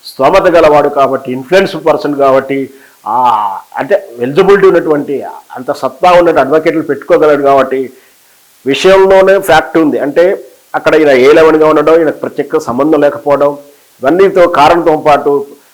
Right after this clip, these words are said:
ఆర్థిక స్తోమత ఉంది, పరిచయాలు ఉన్నాయి కాబట్టి సీనియర్ అడ్వకేట్లు పెట్టుకుని ఈజీగా యాంటిసిపేటరీ బెయిల్ తెచ్చుకునే అవకాశం ఉంటే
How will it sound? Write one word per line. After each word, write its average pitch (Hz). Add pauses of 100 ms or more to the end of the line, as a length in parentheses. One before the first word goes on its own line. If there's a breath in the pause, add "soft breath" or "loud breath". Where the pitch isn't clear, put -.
(120)
ఆర్థిక 156
స్తోమత 156
ఉంది, 147
పరిచయాలు 151
ఉన్నాయి 139
కాబట్టి 139
సీనియర్ 151
అడ్వకేట్లు 147
పెట్టుకుని 139
ఈజీగా 151
యాంటిసిపేటరీ 151
బెయిల్ 131
తెచ్చుకునే 139
అవకాశం 139
ఉంటే 151